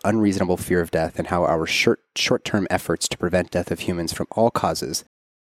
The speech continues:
may lead to severe long-term consequences for p-,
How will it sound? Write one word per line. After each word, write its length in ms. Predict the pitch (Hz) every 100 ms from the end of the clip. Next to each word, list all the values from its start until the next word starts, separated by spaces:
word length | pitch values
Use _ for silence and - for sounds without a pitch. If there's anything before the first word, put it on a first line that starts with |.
| _
may 200 | 98 117
lead 260 | 101 87 -
to 100 | 92
severe 400 | - 82 87 87
long-term 380 | 87 85 87
consequences 680 | - 85 - - 82 - 78
for 140 | - -
p-, 180 | -